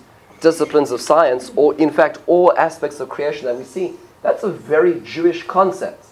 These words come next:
The concept that in fact, that everything came from one place, there was one creator who, that, that operated the mechanism to get there, that's a very Jewish concept. Before we get to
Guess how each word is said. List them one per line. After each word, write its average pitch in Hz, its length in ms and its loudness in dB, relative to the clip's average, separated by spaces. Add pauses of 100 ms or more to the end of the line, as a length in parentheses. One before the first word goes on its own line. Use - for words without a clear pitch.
(680)
The 143 60 -6
concept 214 480 -2
that 170 120 2
in 165 120 0
fact, 190 340 0 (160)
that 160 140 4
everything 202 360 2
came 185 220 4
from 143 280 0
one 165 280 6
place, 180 320 2
there 143 140 -2
was 139 120 -4
one 160 240 2
creator 147 540 -2 (200)
who, 151 200 -8
that, 135 440 -4
that 143 260 -4
operated 170 420 -4
the 139 80 -8
mechanism 143 640 -4
to 123 120 -14
get 151 260 -6
there, 113 100 -8
that's - 220 -8
a 381 80 -8
very 175 340 -6
Jewish 170 260 -4
concept. 180 380 -6
Before 170 220 -6
we 277 60 -2
get 220 260 -2
to 170 180 -8